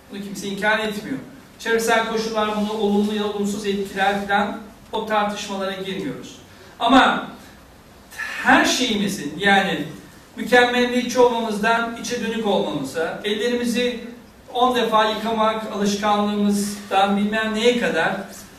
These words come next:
oradaki genler üzerindeki, e, şeylerin, işte kromozomların, şey, kromozom üzerindeki genlerin uzunluk, kısalık,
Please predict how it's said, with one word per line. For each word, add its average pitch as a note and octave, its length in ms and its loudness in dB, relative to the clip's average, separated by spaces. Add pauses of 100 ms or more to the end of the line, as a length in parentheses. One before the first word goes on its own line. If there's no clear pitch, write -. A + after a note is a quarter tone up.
(100)
oradaki C4 600 4
genler A#3 320 2
üzerindeki, A#3+ 880 -2 (320)
e, F#3+ 260 -6
şeylerin, G#3 560 0
işte G#3 220 -8
kromozomların, G#3+ 760 -2 (240)
şey, G3+ 200 -2
kromozom A3 360 -2
üzerindeki G#3 540 -2
genlerin G#3 580 0
uzunluk, A3 420 -6
kısalık, A3 540 -2